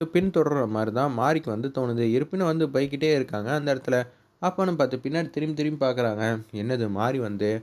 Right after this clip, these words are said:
சுதாரிச்சுக்கிட்டானா, இங்கேருந்து ஓடிட்டானா, ரொம்பவே கஷ்டமாச்சேன்னு சொல்லி அவங்க மூணு பேரும் யோசிச்சுட்டு இருக்கிறப்ப, மாறி ஒரு பக்கம் வந்து நடந்து போய்கிட்டே இருக்கிறப்ப,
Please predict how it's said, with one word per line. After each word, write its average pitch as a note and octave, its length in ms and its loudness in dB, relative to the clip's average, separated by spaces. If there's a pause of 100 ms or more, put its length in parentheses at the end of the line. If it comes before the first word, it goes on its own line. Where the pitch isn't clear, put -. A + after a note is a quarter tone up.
(400)
சுதாரிச்சுக்கிட்டானா, B2+ 800 2
இங்கேருந்து A#2+ 360 -2
ஓடிட்டானா, B2 400 -2
ரொம்பவே A2+ 260 -2
கஷ்டமாச்சேன்னு A#2 640 -4
சொல்லி A2 180 2
அவங்க A#2 240 2
மூணு B2+ 200 -4
பேரும் B2+ 220 -2
யோசிச்சுட்டு A#2 340 -6
இருக்கிறப்ப, A2+ 340 -2 (480)
மாறி F#3 260 0
ஒரு B2 180 -2
பக்கம் B2+ 280 -6
வந்து B2 160 -2
நடந்து B2+ 260 -2
போய்கிட்டே B2+ 320 -4
இருக்கிறப்ப, G#2 360 -4